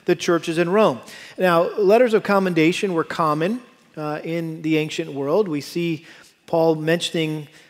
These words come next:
uh, this in Acts eighteen twenty-seven, Second Corinthians three one, uh, these letters of commendation, which were very helpful for the church who was wel-, welcoming a new person, uh, to have some kind of background,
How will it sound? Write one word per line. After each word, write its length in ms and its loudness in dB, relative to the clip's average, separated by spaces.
uh, 180 -2
this 420 2
in 100 -2
Acts 360 -2
eighteen 420 -2
twenty-seven, 680 0
Second 260 -2
Corinthians 380 -4
three 200 -6
one, 480 -2
uh, 120 -10
these 180 -8
letters 260 2
of 100 -4
commendation, 680 0
which 140 -8
were 80 -4
very 180 -2
helpful 540 2
for 440 0
the 120 -4
church 340 0
who 60 0
was 140 -2
wel-, 440 2
welcoming 500 4
a 40 2
new 140 2
person, 560 2
uh, 100 -6
to 120 -6
have 160 0
some 160 -4
kind 160 2
of 160 -2
background, 760 2